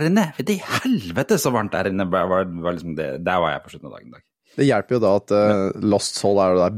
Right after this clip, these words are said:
Speaker 2: brennende hodeskallet som flyr rundt, så
Speaker 1: Mm.
Speaker 2: da, da
Speaker 1: Mm.
Speaker 2: stemmer jo det veldig fint.
Speaker 1: Blir du sint når det er for varmt? For det kan jeg bli.
Speaker 2: Ja! Jeg
Speaker 1: Mm.
Speaker 2: blir så forbanna.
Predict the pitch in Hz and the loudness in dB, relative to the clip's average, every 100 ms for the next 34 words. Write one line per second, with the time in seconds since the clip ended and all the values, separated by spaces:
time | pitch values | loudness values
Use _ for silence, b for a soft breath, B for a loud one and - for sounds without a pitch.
0 | 104 98 85 90 98 107 98 90 - 98 | 0 0 0 0 2 2 2 0 0 0
1 | 104 117 113 104 107 104 - 107 95 87 | 0 0 2 2 2 0 0 2 2 2
2 | 90 113 107 117 87 113 92 76 87 - | 0 -2 -2 0 0 2 2 2 -2 -4
3 | - _ _ _ 110 135 147 131 - - | -12 _ _ _ -2 2 2 0 -2 -4
4 | 85 90 - 107 92 - 104 185 - - | -6 -6 -2 0 0 -2 -2 -4 -8 -20
5 | - 131 127 143 101 87 87 - - 110 | -6 -2 0 0 0 -2 -4 -10 -2 2
6 | 101 107 110 107 101 - _ _ _ _ | 4 4 4 2 0 -2 _ _ _ _
7 | _ 95 104 98 113 113 104 87 - 90 | _ 0 0 0 2 4 4 2 0 0
8 | 107 95 90 139 | 0 0 2 0